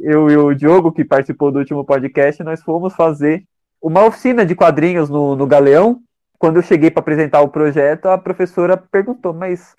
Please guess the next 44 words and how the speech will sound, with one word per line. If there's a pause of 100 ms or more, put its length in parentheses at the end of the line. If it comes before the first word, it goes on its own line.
(120)
a,
a
coordenadora, (180)
eh,
digo, (500)
ela
perguntou,
mas
qual
o
interesse,
né?
Eu
expliquei,
ah,
interessante
a
gente
formar
essas
pessoas,
porque (340)
eu
e
o
Diogo
precisamos
de
pessoas
no
futuro
para
trabalhar,
né? (440)
Então, (320)
eu
acho
que
é
útil
pra
sociedade
a
gente